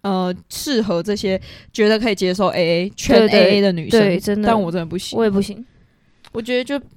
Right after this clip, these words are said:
Speaker 1: 计较那么多要干嘛？
Speaker 2: 干啊，这么小气！如果你想要跟我走很久，你会在意这几毛钱吗？
Speaker 1: 对啊，对啊。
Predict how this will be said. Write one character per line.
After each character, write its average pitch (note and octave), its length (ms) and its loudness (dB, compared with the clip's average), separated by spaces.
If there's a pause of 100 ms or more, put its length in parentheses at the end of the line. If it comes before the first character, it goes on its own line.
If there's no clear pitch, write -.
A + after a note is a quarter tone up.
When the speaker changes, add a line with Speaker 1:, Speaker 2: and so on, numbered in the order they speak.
(160)
Speaker 1:
计 D4+ 160 -4
较 C4 160 6
那 B3 60 4
么 A#3 80 0
多 G3 140 4
要 F#3 100 4
干 F3 120 -2
嘛？ D3+ 100 -8
Speaker 2:
干 A#4+ 100 4
啊， G#4 360 2
这 G#4+ 220 -4
么 F#4+ 80 -4
小 B3+ 240 -2
气！ B3+ 300 -4
如 B3 80 0
果 D#4 100 0
你 B3+ 140 -2
想 A#3 140 -2
要 A3 120 0
跟 B3 140 -2
我 B3 80 0
走 G3+ 160 -2
很 G3 140 0
久， F#3 200 -4
你 F#3 80 -4
会 G3+ 80 -2
在 G#3 180 -6
意 - 20 -6
这 G3 100 -6
几 C#5 140 4
毛 D#5 240 2
钱 - 240 -12
吗？ - 180 -14
Speaker 1:
对 C5+ 80 4
啊， C#5 40 4 (200)
对 - 60 -20
啊。 - 20 -20